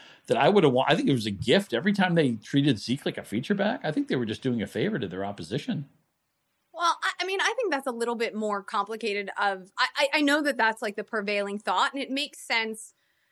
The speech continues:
Speaker 2: to a certain degree, but we knew that Zeke suffered that knee bruise in, what, week four, week five, and they were managing his snaps. I mean, I can't tell you the number of times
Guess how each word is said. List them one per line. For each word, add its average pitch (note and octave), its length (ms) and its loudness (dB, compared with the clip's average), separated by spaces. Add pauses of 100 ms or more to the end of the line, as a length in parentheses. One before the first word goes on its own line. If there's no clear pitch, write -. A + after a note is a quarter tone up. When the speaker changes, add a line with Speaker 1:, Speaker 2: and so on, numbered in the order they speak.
(200)
Speaker 2:
to D#4 120 0
a D4 40 0
certain D4 260 -4
degree, C4+ 300 0
but B3 140 0
we E4+ 160 -2
knew D#4+ 420 0
that A#3 280 0 (100)
Zeke B3+ 420 -6 (220)
suffered C4 440 0
that G#3+ 240 2
knee C4 280 0
bruise G#3 420 -2
in, G#3+ 140 -2
what, A3 220 0
week B3 160 -4 (200)
four, C#4 260 0
week A#3 220 -6
five, C4+ 380 2
and D4+ 200 4
they F4 140 0
were D#4+ 320 -2
managing G3 460 -4
his C4+ 200 -8
snaps. G3 380 -2
I A#3+ 60 -4
mean, C4 160 -2
I C#4 140 0
can't C#4+ 300 -8
tell D#4 220 -2
you D#4+ 140 -2
the C4+ 100 -4
number C4 300 2
of A#3+ 100 -6
times A#3+ 540 -4